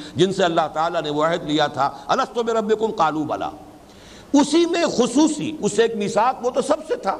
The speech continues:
تمام انسانوں سے، لیکن ان میں سے ان کی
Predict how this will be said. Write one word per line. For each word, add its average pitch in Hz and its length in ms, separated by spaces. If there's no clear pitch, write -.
تمام 285 280
انسانوں 254 460
سے، - 100
لیکن 247 380
ان 320 260
میں 339 120
سے 277 180
ان 330 320
کی 330 180